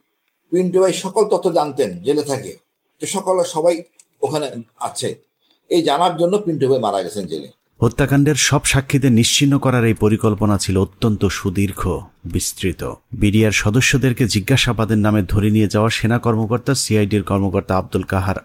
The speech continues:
Speaker 2: আকন্দ সহ অন্য কর্মকর্তারা, ডেথ সার্টিফিকেট এবং পোস্টমর্টেমের সাথে জড়িত সকলেই ছিল এই পরিকল্পনার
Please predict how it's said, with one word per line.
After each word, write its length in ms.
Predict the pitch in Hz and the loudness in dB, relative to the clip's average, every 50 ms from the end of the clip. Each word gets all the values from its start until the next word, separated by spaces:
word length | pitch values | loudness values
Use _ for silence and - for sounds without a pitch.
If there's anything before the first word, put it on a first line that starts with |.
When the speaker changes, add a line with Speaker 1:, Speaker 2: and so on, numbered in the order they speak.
| - | -6
Speaker 2:
আকন্দ 500 | - 98 104 101 - 123 127 123 120 101 107 - | -4 -4 -4 -2 0 0 0 0 0 -2 -4 -6
সহ 440 | - - - 104 - - 101 87 - - - _ - | -6 -2 -2 -2 0 0 0 -2 -2 -4 -10 _ 0
অন্য 240 | 104 104 104 104 101 | 2 2 4 2 2
কর্মকর্তারা, 720 | - - 107 110 123 120 113 131 113 - 127 127 139 143 | 2 2 2 4 4 2 2 0 -2 -2 -2 0 0 0
ডেথ 260 | 120 98 107 113 123 - | 0 0 0 0 0 0
সার্টিফিকেট 640 | - - - 127 120 107 120 - - 113 120 139 - | -4 -4 -2 -2 -2 -2 -2 -4 -4 -2 -2 -2 0
এবং 180 | 123 104 110 98 - | 0 0 -2 -2 -2
পোস্টমর্টেমের 600 | - 117 120 - - 127 120 117 101 120 110 110 | -2 -2 -2 -2 -2 -2 -2 0 0 0 0 0
সাথে 280 | 104 - 107 98 104 98 87 | 0 -2 -2 -2 -2 -2 -2
জড়িত 380 | - 98 98 104 101 - 95 87 | 0 0 0 0 0 -2 -4 -4
সকলেই 540 | - - - - - 131 - 147 135 123 113 | -4 -6 -4 -4 -4 -2 0 0 0 0 0
ছিল 240 | - - 113 101 104 | -2 -2 -2 0 0
এই 100 | 98 95 | -2 -2
পরিকল্পনার 720 | - - 98 92 87 - 95 92 90 - 95 90 85 78 | -2 -2 -2 -2 -2 -2 -4 -4 -4 -4 -6 -6 -6 -6